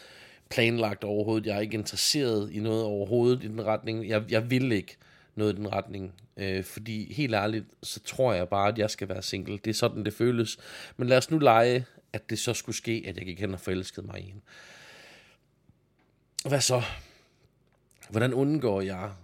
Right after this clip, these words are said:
at ødelægge det forhold? Altså, hvordan undlø-, hvordan undgår jeg at gøre min del, som ødelægger det forhold? For jeg ved godt, at der skal to til en tango. Jeg ved godt, at, at det ikke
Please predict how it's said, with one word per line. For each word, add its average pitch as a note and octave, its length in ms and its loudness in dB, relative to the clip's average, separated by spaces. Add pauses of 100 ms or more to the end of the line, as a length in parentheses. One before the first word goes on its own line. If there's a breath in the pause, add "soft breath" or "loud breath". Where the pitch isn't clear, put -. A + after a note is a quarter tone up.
(200)
at G#2 120 -4
ødelægge A2 540 -4 (640)
det A#2+ 100 0
forhold? F#2 460 -6
Altså, G#2+ 180 -4
hvordan A#2 220 2
undlø-, A#2+ 440 0
hvordan A#2 300 0
undgår B2+ 360 0
jeg G#2+ 340 -2 (100)
at G2+ 120 -6
gøre G2+ 300 -2 (460 soft breath)
min F#3+ 280 0
del, G2 360 -2 (100)
som F#2 240 -8
ødelægger F#2 320 -8
det - 140 -12
forhold? - 340 -14 (800 soft breath)
For A#2 60 0
jeg A#2 80 4
ved D3 140 6
godt, B2 160 4
at A2 80 -4
der A2 80 -2
skal - 140 -10
to B2 220 -2
til G#2 180 -4
en G2+ 60 -6
tango. G2+ 360 -4
Jeg G2+ 140 -4
ved B2+ 160 4
godt, G#2+ 220 0
at, G2+ 220 -8
at - 140 -14
det A2+ 60 -2
ikke G#2+ 200 -2